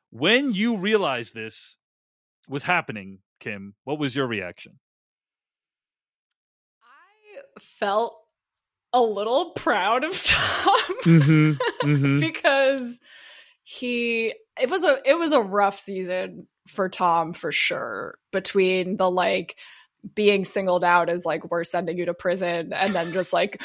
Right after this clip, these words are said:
Speaker 2: <laughs> no one really wanted to hear him talk about how difficult that was, of, like, thinking that his whole life was gonna be upended any day.
Speaker 1: Well,
Speaker 2: And, like,
Speaker 1: particularly his wife didn't wanna hear about it.
Speaker 2: Right.
Speaker 1: And
Speaker 2: She
Speaker 1: then
Speaker 2: didn't wanna hear about it.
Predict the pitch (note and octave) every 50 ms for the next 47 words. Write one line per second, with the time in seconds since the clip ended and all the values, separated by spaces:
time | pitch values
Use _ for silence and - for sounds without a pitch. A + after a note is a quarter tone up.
0 | - - - - A3 G3 G#3 G#3 G3+ G#3 G#3 A3+ G#3 G#3 G3+ G3+ G#3 G#3 G#3+ A#3+
1 | G#3 - - _ _ _ _ _ _ - G3+ A3+ G3 F#3+ G3 G3 G3 F#3+ G3 F#3
2 | F3+ F#3 F#3 G3 G3+ - F#3 G3+ G3+ - G#3+ G3 F#3+ G#3 A#3 A3 G#3 G3 G3+ G#3
3 | - - G3 E3 G#3 - A#3+ G#3 G3+ F#3+ F#3 - - - G#3 F#3 G3 G#3 G3+ F#3+
4 | F#3 - A#3 A3 - B3+ A3 G#3 G#3+ G#3+ - - A#3 A3 G3+ F#3 - G#3 G#3+ G#3
5 | G#3+ A3+ A#3+ C4 B3+ A#3+ B3+ - - - G#3+ F#3+ F3+ G3 F#3+ F#3+ F#3+ - - -
6 | G#3 G3 G#3 G3+ G3 G3 F#3+ F#3+ F#3 F3+ - - _ _ - F#3 G#3 G3 F#3 F#3
7 | - - F#3+ F3+ F3 F3 E3+ F3 F#3+ - - G#3 G#3 G#3+ G#3+ G3 G3+ F#3+ G3+ G3
8 | G3 G3 - F#3 F#3 F#3 F#3+ F#3 F#3+ F#3 F#3 F#3+ F#3 G3+ F#3+ F#3+ F#3+ F#3+ G3 G3
9 | G3 G3 - - - - - - - C#3 D#3 - - A#3+ A#3+ A#3 A#3 A#3 A3+ A3
10 | G#3+ A#3+ - A#3+ G#3+ G3+ F3+ E3+ E3+ C3+ B2 A#2 C#3 F3 G#3+ G3 - - C3+ B2
11 | A#2+ A2 G#2 G2 F#2+ G2 G2+ F#2 F2+ F2 F#2+ E2+ E2+ F2+ G#2 A2+ _ _ - F#3+
12 | F#3 A3+ G#3 - - D3 - - - - D3 D#3 D#3 D#3 F3 F#3+ F#3+ - - D#4+
13 | C#4 C#4 A#3+ A3+ G#3+ - G3 F#3+ F#3+ F3+ F#3 F#3 F#3 F#3 F#3 F#3 F#3+ F#3+